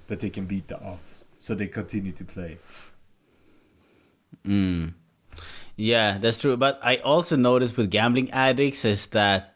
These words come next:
Speaker 2: like, the, the idea that they are, uh, you know, s-, striving for the end goal, for the prize money,
Speaker 1: Yeah.
Speaker 2: that is not, that's just a delusion.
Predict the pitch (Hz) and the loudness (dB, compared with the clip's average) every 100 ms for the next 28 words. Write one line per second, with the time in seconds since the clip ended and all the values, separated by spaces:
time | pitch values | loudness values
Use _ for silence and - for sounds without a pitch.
0 | - 104 101 98 87 - - - - - | 0 2 4 2 -2 -16 -20 -20 -20 -20
1 | - - 117 127 123 117 135 135 127 101 | -20 -16 0 2 2 0 2 2 2 2
2 | 127 147 190 277 - _ _ - 113 120 | 2 4 4 2 -6 _ _ -6 0 0
3 | - 120 123 127 120 113 110 110 107 104 | 4 4 4 2 4 6 6 6 6 4
4 | 104 101 - 120 127 113 104 92 - - | 4 2 2 2 4 4 4 0 -6 -4
5 | - - 123 117 120 131 127 - 113 107 | -4 0 2 4 2 2 0 0 0 0
6 | - 123 113 104 107 120 143 151 - 110 | 0 2 2 2 2 2 2 -4 -2 0
7 | 98 - 123 135 151 - 120 101 92 131 | -2 -2 2 2 2 2 2 4 4 2
8 | 156 - - - 110 98 - 95 127 147 | 0 -6 -20 -14 -10 -10 -4 0 2 2
9 | - 151 139 117 110 139 170 160 135 107 | 0 0 0 0 -2 0 2 0 -2 -2
10 | 110 139 151 - 98 71 | 2 4 2 2 0 -4